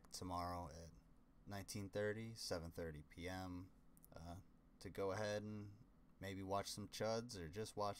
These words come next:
some cooking and maybe see some stuff blow up. Who knows? Thank you for everybody that subscribes. I apologize for,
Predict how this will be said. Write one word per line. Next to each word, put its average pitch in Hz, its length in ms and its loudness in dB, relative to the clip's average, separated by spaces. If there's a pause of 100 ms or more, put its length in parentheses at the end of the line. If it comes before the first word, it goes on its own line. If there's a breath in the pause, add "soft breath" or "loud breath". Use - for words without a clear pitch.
some 95 160 -6
cooking 120 500 -2
and - 80 -8 (920 loud breath)
maybe 90 200 -4
see 110 240 0
some 123 180 -2
stuff 131 240 0 (100)
blow 139 220 2
up. 139 180 0 (600)
Who 113 120 2
knows? 85 520 -2 (1080 loud breath)
Thank 120 220 6
you 123 140 6
for 101 360 4
everybody 110 380 2
that 98 180 -2
subscribes. 120 880 2
I 82 120 -8
apologize 98 760 2
for, 85 120 -4